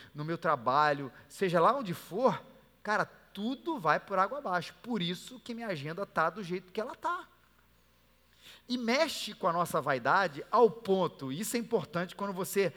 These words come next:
se depara com você mesmo ou com outra pessoa. Você diz assim, "Cara, para, você vai pifar." Sabe o que que isso acontece? Isso é um combustível.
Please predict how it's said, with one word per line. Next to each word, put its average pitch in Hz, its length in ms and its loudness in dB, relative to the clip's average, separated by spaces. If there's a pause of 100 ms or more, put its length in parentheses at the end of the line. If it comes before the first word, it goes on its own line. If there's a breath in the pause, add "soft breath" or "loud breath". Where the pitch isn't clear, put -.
(240 loud breath)
se - 180 -2
depara 175 500 6
com 330 320 -6
você 226 280 0
mesmo 190 440 -2
ou 226 140 -2
com 214 160 -8
outra 220 240 -4
pessoa. 175 280 -6
Você 185 120 -4
diz 175 80 -10
assim, 185 320 -6
"Cara, 185 260 -2
para, 190 560 2 (680 soft breath)
você 170 240 -2
vai 185 160 0
pifar." 175 640 -2
Sabe 233 260 2
o - 20 -16
que - 80 -14
que - 120 -16
isso 190 100 -2
acontece? 160 640 -2 (640 soft breath)
Isso 175 160 -6
é - 20 0
um 233 60 -6
combustível. 214 880 -4